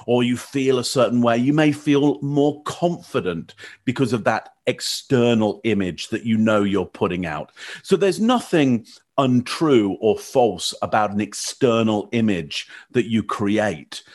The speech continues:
Um, i-, it's either beneficial for other people or it isn't. It's either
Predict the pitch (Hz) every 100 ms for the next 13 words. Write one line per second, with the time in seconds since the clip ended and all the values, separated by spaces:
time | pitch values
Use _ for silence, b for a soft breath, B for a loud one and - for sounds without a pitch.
0 | B - 123 123 123 135 - 143 139 131
1 | 160 147 139 123 123 147 131 - 151 -
2 | 117 - 113 113 104 107 131 131 120 104
3 | 101 107 123 147 104 90 104 - 127 113